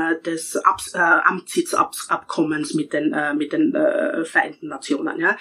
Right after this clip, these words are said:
Das heißt, beruflich, um zur uno zu reisen, um dort, ähm, ihren Geschäften nachzugehen, kann sie noch immer. Ja?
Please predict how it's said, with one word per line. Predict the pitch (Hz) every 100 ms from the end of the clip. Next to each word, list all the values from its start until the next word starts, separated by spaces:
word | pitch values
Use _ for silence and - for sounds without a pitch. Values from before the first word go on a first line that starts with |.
| - -
Das | 170
heißt, | 180 -
beruflich, | 175 202 294 330 185 196 269 - _ _ _ _ _ _ _ _ -
um | 214 214 190 165 - - _ _
zur | - 190 165
uno | 220 262 240
zu | 202
reisen, | 170 160 160 175
um | 175 170
dort, | 170 160 - 151
ähm, | 160 156 156
ihren | 160 180 175
Geschäften | 160 240 - 190
nachzugehen, | 165 156 - 185 190 208 233 - - -
kann | 175 170
sie | 170
noch | 160
immer. | 160 156 - - -
Ja? | 190